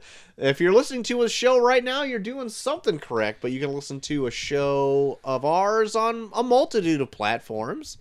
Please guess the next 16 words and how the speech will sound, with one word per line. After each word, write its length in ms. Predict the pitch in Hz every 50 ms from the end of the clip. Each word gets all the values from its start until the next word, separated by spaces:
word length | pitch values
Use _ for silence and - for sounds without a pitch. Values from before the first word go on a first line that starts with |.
| - - - - _ -
Uh, 360 | - 104 110 113 113 113 113 113
we're 160 | 117 117 113 110
on 420 | 104 107 104 101 98 98 95 90 -
Apple 260 | 113 113 - - 110
Podcasts, 680 | 95 - 123 120 123 123 117 - 123 120 120 123 - -
we're 140 | 123 120 113
on 100 | 107 107
Stitcher, 600 | - - - 220 220 214 - 202 196 196 185 185 - - - - - _ -
we're 160 | - 196 214
on 140 | 208 214 202
Spotify, 840 | 185 - - - 160 165 175 180 180 - - 170 175 170 170 175 180
we're 340 | 175 170 190 214 233 240 226
on 260 | 220 214 208 202 175 _ -
everything, 840 | 104 143 208 220 180 160 156 143 127 120 - 104 95 90 87 90 92
babe. 380 | 82 90 85 82 85 92 98 107 131 - _ -
So, 680 | - - - 143 135 131 131 127 127 123 123 120 120